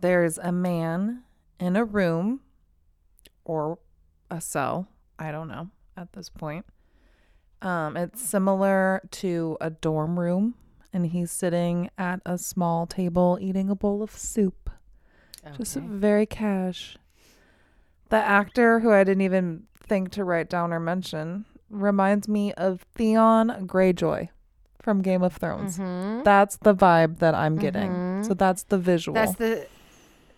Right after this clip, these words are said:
Speaker 2: oh, Theon is the one who ends up becoming
Speaker 1: Theon's the one that gets his dick cut
Speaker 2: Yeah, yeah,
Speaker 1: off.
Speaker 2: yeah.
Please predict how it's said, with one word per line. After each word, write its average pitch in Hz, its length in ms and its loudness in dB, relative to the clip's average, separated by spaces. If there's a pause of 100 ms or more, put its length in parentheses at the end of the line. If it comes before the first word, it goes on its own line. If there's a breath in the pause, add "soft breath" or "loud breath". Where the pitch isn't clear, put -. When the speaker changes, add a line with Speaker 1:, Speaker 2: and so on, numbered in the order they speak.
(120)
Speaker 2:
oh, 254 320 6 (100)
Theon 262 440 0
is 233 160 -4
the 226 100 -2
one 220 140 -2
who 220 160 -4
ends 208 280 -2
up 202 200 2
becoming 175 880 -4 (440)
Speaker 1:
Theon's 233 300 8
the 254 60 4
one 240 160 10
that 226 100 8
gets 196 220 4
his 190 160 6
dick 180 340 6
cut 170 140 6
Speaker 2:
Yeah, 160 60 10
yeah, 147 200 10
Speaker 1:
off. 147 80 8
Speaker 2:
yeah. 131 180 -6